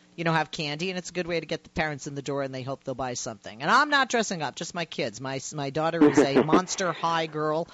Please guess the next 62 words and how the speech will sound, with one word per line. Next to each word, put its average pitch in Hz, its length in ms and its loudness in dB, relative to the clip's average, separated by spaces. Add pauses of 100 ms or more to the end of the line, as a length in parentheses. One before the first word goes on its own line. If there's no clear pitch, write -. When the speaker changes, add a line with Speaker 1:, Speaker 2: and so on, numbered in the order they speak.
(260)
Speaker 1:
and 135 140 -8
my 135 100 -6
Speaker 2:
If 147 140 6
Speaker 1:
son 147 120 4
Speaker 2:
you 165 60 10
Speaker 1:
is 156 100 6
a 151 40 6
Speaker 2:
did 147 180 8
go - 100 10
out 120 260 12
and 107 80 12
Speaker 1:
Power - 100 4
Speaker 2:
dress 107 80 6
Speaker 1:
Ranger. 107 240 0
Speaker 2:
up, - 100 -10
what 117 140 0
would 143 160 -6
you, 131 80 -4
who 139 220 -8
would 131 80 -10
you 117 120 -10
dress 117 160 0 (100)
up - 200 0
as? 78 220 2 (540)
Speaker 1:
A 262 120 10
liberal. 262 400 8
I'd 180 120 6
be 214 120 -2
scary 233 420 2
to - 180 -2
every 196 140 6
Republican. 214 600 8
No. 151 80 -2 (240)
Speaker 2:
<laughs> 202 160 6 (400)
Speaker 1:
Um, 175 720 2
uh, 185 260 4
what 214 220 -2
would 247 100 -2
I 226 120 0
dress 196 320 -4
up 190 200 0
as? 156 320 -2
And - 100 -6
I, 508 280 0
you 415 80 -2
know, 403 140 4
I 349 100 4
don't 370 160 2
know. 247 260 6
I 196 100 8
would 208 180 -4
probably 254 260 2
go 226 120 0
to 214 60 -4
the 208 60 -6
costume 190 380 -2
shop 180 360 -2
and, 165 220 -8
you 175 80 -12
know, 165 140 -6
pick - 280 -6
something. 143 680 -4